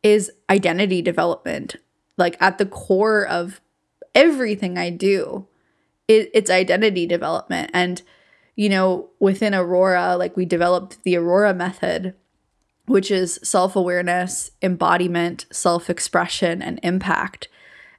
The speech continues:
And all of these pieces, like, again, the crux of it all is, is really who the fuck you're being in your life. And I really believe that it is one of the most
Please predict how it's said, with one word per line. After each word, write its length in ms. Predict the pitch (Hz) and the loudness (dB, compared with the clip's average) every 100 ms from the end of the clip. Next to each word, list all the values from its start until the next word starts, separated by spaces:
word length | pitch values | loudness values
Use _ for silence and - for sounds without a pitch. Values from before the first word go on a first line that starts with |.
| _ | _
And 160 | 202 175 | -2 0
all 260 | 190 202 220 | 2 4 2
of 120 | 196 | 0
these 200 | 180 175 | -6 -8
pieces, 720 | - - 208 233 - 180 175 | -10 -4 -2 -2 -2 -2 -2
like, 180 | 170 - | -6 -6
again, 240 | 185 190 196 | -2 0 0
the 100 | 180 | -4
crux 500 | - - 202 - - | -6 2 2 2 -2
of 140 | 208 | 0
it 80 | 185 | 0
all 300 | 175 175 - | 0 -2 -2
is, 280 | 180 170 - _ _ - | -4 -4 -8 _ _ -8
is 240 | 196 190 | -6 -4
really 680 | 185 190 233 269 220 180 170 _ _ - | -4 0 2 2 0 -2 -4 _ _ -20
who 320 | - 247 277 | -6 -2 2
the 100 | 214 | 2
fuck 440 | - - 240 - | 0 -2 -2 -2
you're 120 | 185 170 | -4 -2
being 440 | 185 202 233 180 | -2 0 0 -2
in 80 | 170 | -6
your 160 | - | -8
life. 440 | - - - 190 - - - - _ _ _ _ _ _ | -6 -6 -6 -8 -16 -20 -20 -20 _ _ _ _ _ _
And 260 | 233 220 190 - | 0 0 -2 0
I 60 | 208 | 0
really 540 | 190 185 214 233 226 | 0 0 0 0 0
believe 640 | 180 185 175 185 185 170 | 0 0 0 -2 -2 -2
that 500 | 180 175 175 151 - _ _ _ - | -2 0 0 -2 -6 _ _ _ 0
it 120 | 196 | 4
is 320 | 208 190 190 _ _ _ | 4 2 -2 _ _ _
one 280 | - 190 208 | -6 0 2
of 100 | 226 | 2
the 100 | 190 | 0
most 460 | 185 185 180 - | 0 0 -2 -8